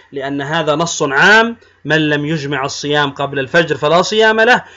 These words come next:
وجاء النص الخاص في صحيح مسلم من حديث عائشة، وهذا سيأتي معنا إذا تكلمنا عن المسائل الفقهية التي فيها فرق في كتاب الصيام،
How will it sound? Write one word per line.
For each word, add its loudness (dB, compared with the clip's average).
وجاء 2
النص -4
الخاص 4
في -6
صحيح -4
مسلم 0
من -2
حديث -4
عائشة، 2
وهذا 4
سيأتي 2
معنا 2
إذا 6
تكلمنا 2
عن 4
المسائل 0
الفقهية 0
التي 0
فيها 2
فرق 2
في -2
كتاب 2
الصيام، 0